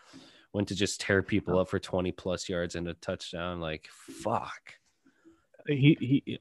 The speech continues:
Speaker 2: we obviously know that he was an insane baseball player who drafted
Speaker 1: Yeah.
Speaker 2: in the first round by, by Oakland. So he knows how to slide. That's,
Speaker 1: Yeah.
Speaker 2: that's not gonna be an issue, like, with Burrow, who Burrow just still can't figure out how to slide properly.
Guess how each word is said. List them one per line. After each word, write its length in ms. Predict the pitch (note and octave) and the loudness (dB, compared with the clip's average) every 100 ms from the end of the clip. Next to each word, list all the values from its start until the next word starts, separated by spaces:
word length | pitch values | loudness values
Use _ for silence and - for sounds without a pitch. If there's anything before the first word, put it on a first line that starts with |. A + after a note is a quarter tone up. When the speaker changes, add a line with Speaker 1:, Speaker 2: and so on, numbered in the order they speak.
| - | -2
Speaker 2:
we 180 | B2+ B2+ | 6 10
obviously 440 | C#3 E3+ D#3+ D#3 | 12 12 8 8
know 200 | C3 B2 | 10 10
that 120 | A#2+ A2 | 10 8
he 100 | A2+ | 6
was 280 | G#2 - - | 6 0 -4
an 120 | A2+ | 0
insane 360 | A2 G2 A#2+ G#2 | 0 0 0 2
baseball 340 | G#2 F#2+ G#2+ | 2 0 0
player 340 | G2 G2+ G#2 C3 _ _ | 0 0 0 -2 _ _
who 80 | - | -10
drafted 320 | A2 G#2+ E2+ F#2 G#2 | 4 4 4 -2 -2
Speaker 1:
Yeah. 60 | |
Speaker 2:
in 60 | G#2+ | -4
the 60 | G2+ | -2
first 320 | A2 G#2+ - | -2 -2 0
round 320 | G#2 G2 G#2+ - _ _ - | 0 0 -4 -12 _ _ -6
by, 300 | - G#2 G2 | 0 2 2
by 180 | G2 G#2 | 4 6
Oakland. 340 | G2+ - C3+ D3+ - - _ | 4 4 2 0 -8 -20 _
So 120 | - A2+ | 0 4
he 100 | A#2+ | 8
knows 160 | C3 | 8
how 60 | D3+ | 8
to 80 | A#2+ | 4
slide. 340 | - F#2 A2+ - _ | 4 -2 -4 -10 _
That's, 200 | A#2+ - | 4 4
Speaker 1:
Yeah. 80 | - | 6
Speaker 2:
that's 220 | C3 - | 6 8
not 120 | B2+ | 6
gonna 140 | A2+ G#2 | 6 4
be 120 | A2 | 4
an 60 | |
issue, 260 | G#2 - A2+ | 4 2 0
like, 180 | G#2 G2 | 0 0
with 140 | A2 G2+ | -4 -4
Burrow, 440 | G2 G2 F#2+ G2 | 2 6 6 4
who 100 | G2+ | 0
Burrow 360 | G2+ G2 G2 G2 | 4 6 4 0
just 360 | - G#2 - - _ | -2 -2 -2 -14 _
still 240 | - C3 | 0 2
can't 220 | A2+ A#2 G#2 | 4 0 0
figure 160 | A2 | 0
out 80 | G#2+ | 2
how 80 | G2+ | 2
to 60 | G2+ | 0
slide 240 | - G#2+ | 2 2
properly. 420 | G#2 G#2 G#2+ A#2 | 4 2 2 -4